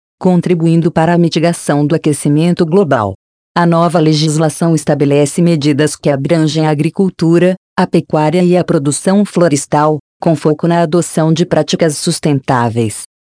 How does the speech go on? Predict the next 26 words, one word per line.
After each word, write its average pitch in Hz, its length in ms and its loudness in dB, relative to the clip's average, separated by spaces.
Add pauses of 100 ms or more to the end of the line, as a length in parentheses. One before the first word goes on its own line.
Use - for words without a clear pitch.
(180)
Entre 196 320 2
os 165 160 0
objetivos 170 800 0
da 180 100 0
lei 151 220 2
estão 170 300 0
a 170 60 2
difusão 160 640 0
de 165 120 0
tecnologias 139 1000 0
e 160 60 0
sistemas 147 640 0
produtivos 175 800 0
que - 140 -2
auxiliem 170 640 0
na 180 120 2
captura 170 560 0
de 160 140 -2
carbono 170 480 0
e 160 60 2
na 165 100 2
redução 160 600 -2
das 151 220 0
emissões 156 560 0
de 170 140 0
gi. 139 260 -2